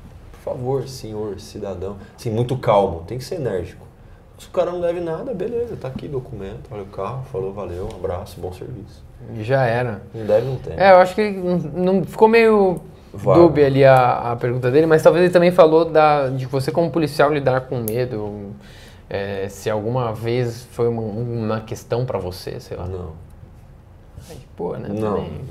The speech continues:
Speaker 2: também não.
Speaker 1: O nosso trampo é esse, tem
Speaker 2: Acho que
Speaker 1: que
Speaker 2: sempre, sempre dá uma adrenalina antes de qualquer
Speaker 1: Ah, normal,
Speaker 2: operação,
Speaker 1: né?
Speaker 2: prisão.
Speaker 1: Normal.
Speaker 2: Você não sabe o que que
Speaker 1: Tem
Speaker 2: tem
Speaker 1: que tá
Speaker 2: atrás da
Speaker 1: ligado,
Speaker 2: porta,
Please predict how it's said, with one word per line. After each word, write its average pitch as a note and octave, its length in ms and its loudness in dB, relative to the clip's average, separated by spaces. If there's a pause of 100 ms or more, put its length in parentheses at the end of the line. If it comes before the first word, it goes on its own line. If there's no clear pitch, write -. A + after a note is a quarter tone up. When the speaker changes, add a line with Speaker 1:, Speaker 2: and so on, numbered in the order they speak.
Speaker 2:
também B2+ 280 -8
não. A2+ 260 -4 (160)
Speaker 1:
O G2 40 -8
nosso B2+ 300 -6
trampo - 360 -4
é - 120 -4
esse, - 240 -8
tem - 100 -4
Speaker 2:
Acho D#3+ 120 2
que A3 100 8
Speaker 1:
que G#3+ 60 6
Speaker 2:
sempre, D#3+ 140 -8
sempre G#3 280 4
dá F#3+ 100 8
uma F#3 100 8
adrenalina D#3 580 4
antes C#3 300 0
de C3+ 100 -10
qualquer C3 380 4
Speaker 1:
Ah, C3+ 120 8
normal, C3+ 160 6
Speaker 2:
operação, C#3 600 8
Speaker 1:
né? A#2 80 4
Speaker 2:
prisão. - 380 2
Speaker 1:
Normal. G#2+ 360 4
Speaker 2:
Você G2+ 60 0
não B2+ 100 -2
sabe C#3 200 2
o - 20 -4
que C3+ 100 0
que - 100 -8
Speaker 1:
Tem C#3 40 2
Speaker 2:
tem C3 60 2
Speaker 1:
que C3 60 2
tá B2+ 60 8
Speaker 2:
atrás C3+ 160 6
da - 60 6
Speaker 1:
ligado, B2+ 240 10
Speaker 2:
porta, D#3 200 8